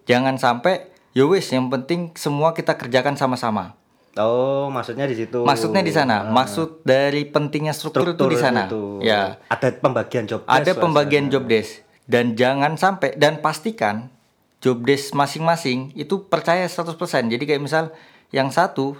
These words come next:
Speaker 1: "Ya wes, kamu ngerjakan marketing," misal seperti itu.
Speaker 2: Hmm.
Speaker 1: Yang satu ngerjakan operasional.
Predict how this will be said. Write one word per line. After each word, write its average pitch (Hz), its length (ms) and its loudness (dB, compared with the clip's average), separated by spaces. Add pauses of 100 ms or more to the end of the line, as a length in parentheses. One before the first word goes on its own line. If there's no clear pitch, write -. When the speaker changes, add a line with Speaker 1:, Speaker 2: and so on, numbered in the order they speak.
Speaker 1:
"Ya 135 160 2
wes, 156 280 0
kamu 139 300 0
ngerjakan 127 400 0
marketing," 135 460 0
misal 117 220 -2
seperti 120 240 -6
itu. 107 80 -4
Speaker 2:
Hmm. 113 100 0
Speaker 1:
Yang 123 120 -2
satu 165 220 0
ngerjakan 120 400 0
operasional. 117 580 -4